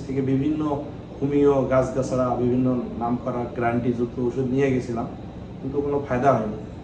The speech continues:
পরবর্তীতে আমি দক্ষিণ কোরিয়া থাকা অবস্থায় আনোয়ারা পাইলস, এনাদের Facebook-এর একটা পেজ এবং YouTube দেখি। পরবর্তীতে আমি দক্ষিণ কোরিয়া থেকে সরাসরি আসছি, বাসায় যাইনি, না গিয়ে এনাদের এই প্রতিষ্ঠানে আসছি। পরে স্যারের সাথে কথা বলছি,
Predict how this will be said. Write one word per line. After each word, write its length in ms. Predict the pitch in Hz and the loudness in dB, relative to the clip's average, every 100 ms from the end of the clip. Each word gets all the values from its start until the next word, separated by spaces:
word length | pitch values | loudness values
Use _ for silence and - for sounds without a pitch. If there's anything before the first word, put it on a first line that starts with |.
| - - - | -12 -12 0
পরবর্তীতে 420 | 131 135 147 147 | 2 2 0 -2
আমি 100 | 156 143 | -4 0
দক্ষিণ 300 | 143 143 143 | 0 0 -4
কোরিয়া 220 | 147 139 | -2 -4
থাকা 200 | 123 131 | -2 0
অবস্থায় 400 | 131 131 - 165 | 0 -2 0 2
আনোয়ারা 360 | 131 123 123 123 - | 2 2 0 -2 -2
পাইলস, 380 | 120 113 - | -2 -4 -8
এনাদের 300 | 110 113 117 113 - - - 123 | -6 -4 -4 -6 -8 -12 -6 -2
Facebook-এর 420 | 117 120 120 117 | -2 -2 -2 -4
একটা 200 | 117 117 - | -4 -8 -2
পেজ 280 | 131 147 139 | 0 0 0
এবং 120 | 127 | 0
YouTube 380 | 123 117 120 117 | 2 2 0 0
দেখি। 240 | 117 - - - - - - | -4 -4 -10 -12 -12 -14 -6
পরবর্তীতে 520 | 123 123 127 - 135 | -4 -2 -4 -6 -4
আমি 220 | 131 127 123 | 0 0 0
দক্ষিণ 340 | 123 - 127 | -2 -2 -4
কোরিয়া 180 | 127 135 | -2 -2
থেকে 140 | 135 143 | -2 -2
সরাসরি 520 | - 131 143 151 156 | 0 2 2 2 0
আসছি, 280 | 127 - 110 | 0 -2 -2
বাসায় 380 | 143 143 147 139 | -2 2 4 4
যাইনি, 240 | 113 101 92 - - - - 117 | 2 -2 -6 -10 -12 -14 -10 -4
না 140 | 117 | -2
গিয়ে 160 | 120 147 | 0 -2
এনাদের 460 | 143 131 127 127 | 0 0 0 0
এই 80 | 123 - | 0 -2
প্রতিষ্ঠানে 500 | - 123 - 127 123 | -4 -6 -4 -4 -2
আসছি। 280 | 117 - - | -4 -8 -6
পরে 140 | 127 127 | -4 -6
স্যারের 300 | - 117 120 120 | -4 -4 -4 -8
সাথে 200 | - 123 117 | -8 -8 -6
কথা 160 | 117 | -6
বলছি, 380 | 113 117 - | -4 -4 -4